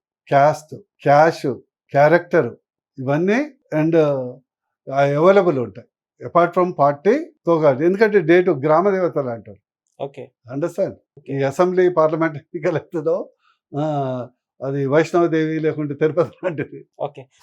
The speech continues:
Speaker 2: సార్, బీజేపీలో కూడా క్యాస్ట్ డబ్బు ఇవన్నీ చూస్తారంటారా? Because ఎందుకంటే బండి సంజయ్ గారిని తీయడానికి మెయిన్ రీజన్ క్యాస్టే అనేసి కూడా
Speaker 1: ఏ,
Speaker 2: అంటున్నారు.
Speaker 1: మళ్ళా చెప్తున్నాను, బీజేపీ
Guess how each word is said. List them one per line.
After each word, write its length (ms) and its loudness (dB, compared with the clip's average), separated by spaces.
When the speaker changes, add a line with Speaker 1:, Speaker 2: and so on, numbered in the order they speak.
Speaker 2:
సార్, 120 0
బీజేపీలో 460 -4
కూడా 180 -4
క్యాస్ట్ 420 -6
డబ్బు 240 -6
ఇవన్నీ 260 -8
చూస్తారంటారా? 680 -8
Because 440 -8
ఎందుకంటే 600 -10
బండి 260 -2
సంజయ్ 340 -8
గారిని 220 -12
తీయడానికి 560 -10
మెయిన్ 380 -8
రీజన్ 260 -8
క్యాస్టే 380 -10
అనేసి 260 -8
కూడా 120 -4
Speaker 1:
ఏ, 20 -4
Speaker 2:
అంటున్నారు. 300 2
Speaker 1:
మళ్ళా 300 -4
చెప్తున్నాను, 680 -8
బీజేపీ 920 -6